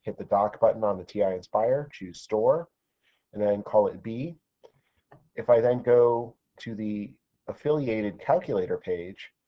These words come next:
I can just say the bound from A to B,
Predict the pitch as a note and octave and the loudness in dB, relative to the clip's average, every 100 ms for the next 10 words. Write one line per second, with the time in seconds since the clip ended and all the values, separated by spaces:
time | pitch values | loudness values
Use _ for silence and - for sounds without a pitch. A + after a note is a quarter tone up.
0 | _ _ _ _ - A2 A#2+ A2+ - - | _ _ _ _ -8 -8 -6 -10 -8 -2
1 | A#2 G#2 G#2+ A2 A#2+ C3+ G2+ F#2+ G#2+ G#2+ | -2 4 4 6 2 -4 -8 -4 -4 -4
2 | G#2 G#2+ A#2 C#3 C3 | -6 -8 -6 -8 -10